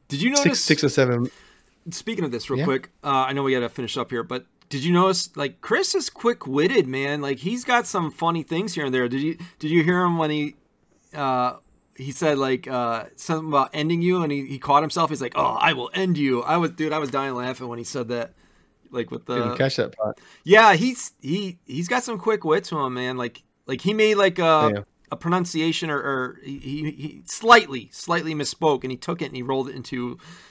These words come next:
Speaker 1: something pretty funny about ending all of us. And, like, he did, like, uh, you know, an evil voice, and I, I, that cracked me up. I thought it was, I don't know, little stuff like that I catch here and there, but I missed the one that you were talking about, so now I gotta go back and check that out.
Speaker 2: Mm.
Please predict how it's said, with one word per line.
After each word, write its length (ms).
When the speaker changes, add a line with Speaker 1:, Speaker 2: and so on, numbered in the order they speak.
Speaker 1:
something 300
pretty 220
funny 640
about 360
ending 280
all 200
of 100
us. 240
And, 180
like, 200
he 80
did, 160
like, 240
uh, 280
you 80
know, 120
an 160
evil 260
voice, 480
and 220
I, 160
I, 240
that 160
cracked 260
me 140
up. 120
I 60
thought 160
it 40
was, 340
I 100
don't 120
know, 60
little 160
stuff 200
like 140
that 140
I 60
catch 320
here 120
and 100
there, 120
but 100
I 80
missed 380
the 100
one 280
that 100
you 100
were 80
talking 340
about, 140
so 140
now 140
I 80
gotta 120
go 80
back 220
and 60
check 200
that 160
out. 200
Speaker 2:
Mm. 180